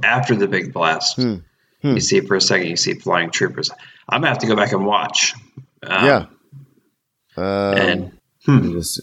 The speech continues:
Speaker 2: let me mute this real quick and see if I can see what he's saying. After the big explosion.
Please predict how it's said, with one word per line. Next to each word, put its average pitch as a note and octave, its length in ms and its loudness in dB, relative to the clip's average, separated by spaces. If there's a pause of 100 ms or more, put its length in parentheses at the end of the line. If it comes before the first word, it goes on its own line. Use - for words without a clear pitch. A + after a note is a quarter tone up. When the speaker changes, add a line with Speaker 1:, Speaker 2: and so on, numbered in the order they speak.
(120)
Speaker 2:
let F#2+ 100 2
me G2 80 4
mute E2+ 300 2
this D#2 220 -2
real D2+ 100 0
quick D#2 280 -2
and D2+ 120 -4
see - 140 -2
if D#2+ 120 0
I D#2 100 2
can D#2 120 -4
see D#2 160 -6
what D2 100 -2
he's C#2+ 160 -6
saying. D2+ 280 -4 (640)
After F#2+ 260 -6
the F#2 60 2
big F2 200 2
explosion. G2 1300 2